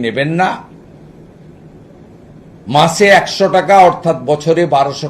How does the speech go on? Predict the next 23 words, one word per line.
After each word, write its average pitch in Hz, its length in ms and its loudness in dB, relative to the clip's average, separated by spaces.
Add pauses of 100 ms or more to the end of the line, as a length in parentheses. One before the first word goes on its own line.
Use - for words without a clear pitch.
টাকা 147 180 -2 (100)
নেবেন 143 240 -4 (100)
না। 180 80 -4 (1160)
রাজনৈতিক 214 720 2 (180)
টুল 214 200 2 (100)
হিসেবে 85 360 -6 (1120)
ব্যবহার 156 420 6 (120)
করবেন 165 360 4 (120)
না, 208 80 0 (880)
এটা 131 160 2 (140)
সরকারের 175 580 2
কাছে 180 200 -2 (140)
দাবি 151 360 0
এবং 160 220 -2
হুঁশিয়ারি। 175 540 2 (1120)
আর 143 100 4 (180)
টোটো 170 340 0 (160)
চালকদের 170 540 2 (100)
কাছে 170 260 0 (260)
পরিষ্কারভাবে 180 880 4 (140)
বিরোধী 156 340 0 (100)
দলনেতার 147 500 0 (140)
বক্তব্য 147 520 -8